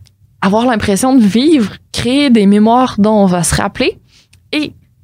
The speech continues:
au final, quand on va avoir soixante-dix ans et qu'on va regarder en arrière, ou peut-être même plus,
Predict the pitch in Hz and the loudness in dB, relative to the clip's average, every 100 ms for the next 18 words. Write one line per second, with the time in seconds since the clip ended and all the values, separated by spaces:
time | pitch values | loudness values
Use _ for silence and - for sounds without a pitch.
0 | - 202 214 247 294 220 185 226 233 - | -6 -2 0 0 0 -2 -2 -4 -2 -4
1 | - 180 175 185 208 208 - - 190 214 | -6 -4 -2 -2 -2 -2 -4 -4 -2 0
2 | 208 190 254 254 208 190 185 190 202 226 | 2 2 0 0 0 0 0 -2 -2 -2
3 | 196 190 247 233 190 196 - 208 202 196 | 0 0 0 0 0 -2 -2 0 2 2
4 | 180 - 240 269 427 - | -2 -4 0 2 0 -2